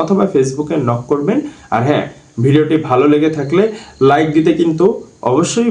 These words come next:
ভুলবেন না। নতুন নতুন ভিডিও পাওয়ার জন্য অবশ্যই চ্যানেলটির সাথে থাকতে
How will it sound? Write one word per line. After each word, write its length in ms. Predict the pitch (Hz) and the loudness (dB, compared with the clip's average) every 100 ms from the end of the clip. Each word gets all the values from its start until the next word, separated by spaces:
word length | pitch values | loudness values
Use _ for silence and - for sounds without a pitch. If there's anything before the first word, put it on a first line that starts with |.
| 139 | 0
ভুলবেন 320 | 127 120 127 139 | 0 2 0 0
না। 60 | 294 - - - - | -2 -8 -18 -12 -2
নতুন 200 | 127 135 147 | 0 2 2
নতুন 180 | 147 151 123 | 2 0 2
ভিডিও 200 | 120 147 147 | 2 2 2
পাওয়ার 180 | 139 135 | 0 0
জন্য 120 | 147 135 | 0 0
অবশ্যই 380 | 120 143 185 170 | 0 0 0 0
চ্যানেলটির 420 | 160 131 - - 233 - - | 0 -2 0 0 -2 -4 -12
সাথে 220 | - 139 143 | -4 -2 0
থাকতে 240 | 123 110 | -2 -2